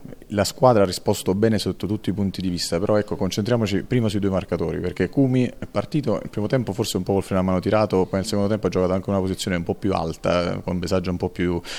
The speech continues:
arretrato, eh, a fianco a Crespi tante volte andando in profondità, mentre invece Biasci, insomma, si è sbloccato subito, ha avuto anche altre due occasioni clamorose.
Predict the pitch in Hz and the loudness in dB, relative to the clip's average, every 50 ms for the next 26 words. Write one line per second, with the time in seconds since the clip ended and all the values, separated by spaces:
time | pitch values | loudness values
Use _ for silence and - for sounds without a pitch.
0 | - - - - - 98 95 - - 120 113 107 92 104 101 98 90 92 90 - | -12 -4 0 2 4 4 4 4 4 4 4 4 4 4 4 4 4 2 -2 -2
1 | - 113 104 95 - 98 - - 101 92 82 - - - 87 85 85 85 95 90 | -2 -2 -2 -2 -4 -6 -4 -2 0 0 0 -2 -2 -2 0 0 0 0 0 -2
2 | 87 - 98 92 92 95 92 85 - 90 85 85 85 85 85 85 85 85 85 85 | 0 0 0 2 2 2 2 0 -2 -2 -2 -2 -2 -2 -2 -2 0 0 0 0
3 | 85 82 - - - - - - 101 92 - 92 87 92 92 107 120 - 120 117 | -2 -2 -4 -8 -12 -10 -6 -4 -2 -2 -2 -2 -2 0 0 0 0 0 0 0
4 | 113 - - 92 90 - 101 95 95 87 - 87 92 95 87 85 - - - 82 | 0 0 -2 -4 -4 -2 -2 -2 0 0 -2 0 0 2 0 0 0 -4 -6 -6
5 | - - - 85 82 90 90 80 87 90 90 - 92 92 98 92 107 101 92 90 | -4 -4 -4 -4 -4 -4 -4 -4 -4 -4 -2 -2 0 0 0 0 0 0 0 0
6 | 85 85 82 85 87 85 - 82 80 - 85 82 87 80 - 85 82 87 85 82 | 0 0 0 0 0 -2 -2 -4 -6 -4 -4 -2 -4 -2 -2 -2 -2 -2 -2 -2
7 | 87 85 82 85 87 87 82 82 - 87 85 85 | -2 -2 -2 -2 -2 -2 -2 -4 -4 -4 -4 -4